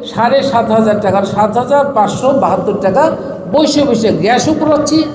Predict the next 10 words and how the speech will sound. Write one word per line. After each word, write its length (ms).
আবার 360
ওটা 120
হচ্ছে। 260
আর 120
গ্যাসের 360
টাকা 220
যোগ 300
করলে 440
ওখানে 300
হবে 400